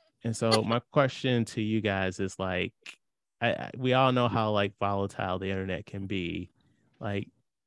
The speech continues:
what, what's your opinion on this? 'Cause it's like, we could all go see Black Panther two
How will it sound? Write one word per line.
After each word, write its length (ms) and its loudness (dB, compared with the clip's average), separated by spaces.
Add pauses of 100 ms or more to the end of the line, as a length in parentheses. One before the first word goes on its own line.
(120)
what, 280 2
what's 260 4
your 80 6
opinion 440 0
on 140 -8
this? 260 -10
'Cause 240 -4
it's 140 -8
like, 440 0 (140)
we 180 2
could 240 2
all 480 4
go 200 0
see 220 -2
Black 300 -2
Panther 340 -2
two 240 -4